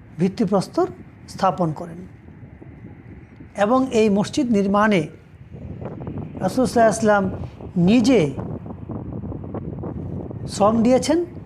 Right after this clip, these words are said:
এবং সেই সাথে তাঁর প্রিয় সাহাবীগণ শ্রম দিয়েছেন। এই কুবা নগরীতে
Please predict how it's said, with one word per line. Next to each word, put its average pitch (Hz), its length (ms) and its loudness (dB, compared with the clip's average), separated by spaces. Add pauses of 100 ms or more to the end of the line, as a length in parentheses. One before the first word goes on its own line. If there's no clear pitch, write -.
(280)
এবং 202 260 4
সেই 269 200 0
সাথে 240 420 2 (420)
তাঁর 196 300 4 (100)
প্রিয় 214 220 4 (580)
সাহাবীগণ 202 600 2 (880)
শ্রম 190 300 2
দিয়েছেন। 156 440 -4 (880)
এই 240 340 2 (140)
কুবা 269 300 4
নগরীতে 190 600 2